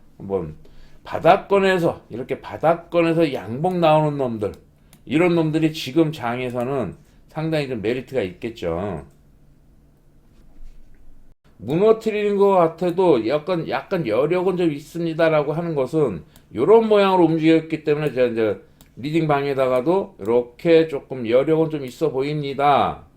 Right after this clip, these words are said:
근데 이제 육천삼백 원에서 반등이 나왔네요. 육천삼백 원에서 반등이 나왔기 때문에 조금 더 좀 봐야 되고, 이거 한 번 더 여력은 있어요. 그렇기 때문에 조금 한 육천삼백오십 원 지켜주면 여력이 있습니다라고 했는데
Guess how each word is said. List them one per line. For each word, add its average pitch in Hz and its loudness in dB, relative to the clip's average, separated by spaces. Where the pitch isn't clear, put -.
근데 135 -10
이제 127 -6
육천삼백 190 -2
원에서 165 2
반등이 131 -6
나왔네요. 104 -4
육천삼백 110 -6
원에서 104 -4
반등이 98 -8
나왔기 92 -8
때문에 92 -8
조금 113 -8
더 104 -8
좀 95 -12
봐야 104 -4
되고, 104 -2
이거 117 -6
한 175 -4
번 180 0
더 156 0
여력은 151 2
있어요. 127 -2
그렇기 104 -12
때문에 123 -6
조금 120 -8
한 123 -6
육천삼백오십 160 0
원 160 4
지켜주면 151 -6
여력이 135 0
있습니다라고 131 -4
했는데 131 -8